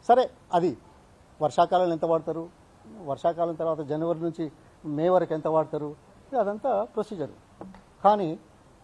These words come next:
రాష్ట్ర స్థితిగతులను భవిష్యత్తులో సమస్య లేకుండా రాష్ట్రానికి మేలు జరిగే విధంగా ఆలోచించి చేసిన ప్రాజెక్టు.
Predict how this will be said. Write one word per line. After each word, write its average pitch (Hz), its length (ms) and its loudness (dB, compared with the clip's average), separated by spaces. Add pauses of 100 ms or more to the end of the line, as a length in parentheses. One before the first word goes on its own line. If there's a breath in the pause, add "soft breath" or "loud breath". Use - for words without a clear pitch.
(120)
రాష్ట్ర 208 580 6 (1080)
స్థితిగతులను 208 760 0 (580)
భవిష్యత్తులో 202 720 0
సమస్య 208 480 -2
లేకుండా 165 460 -4 (560)
రాష్ట్రానికి 196 640 6
మేలు 165 240 4
జరిగే 196 260 2
విధంగా 185 300 4
ఆలోచించి 165 480 0
చేసిన 190 160 -10
ప్రాజెక్టు. 139 380 -6